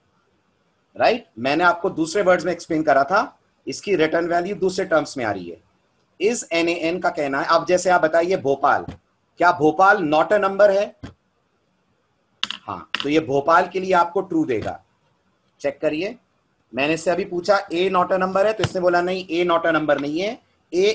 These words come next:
is number है।" ऐसे ही मैंने कहा, "A is equal to भोपाल।" Correct? और फिर मैंने कहा is एनएएन A।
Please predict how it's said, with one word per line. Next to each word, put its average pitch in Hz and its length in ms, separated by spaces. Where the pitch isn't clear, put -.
is 190 260
number 123 340
है।" 82 140
ऐसे 151 280
ही 196 60
मैंने 196 200
कहा, 208 360
"A 196 280
is 170 180
equal 180 340
to 175 120
भोपाल।" 123 460
Correct? 175 380
और 131 140
फिर 190 140
मैंने 190 240
कहा 196 280
is 233 280
एनएएन 170 520
A। 101 160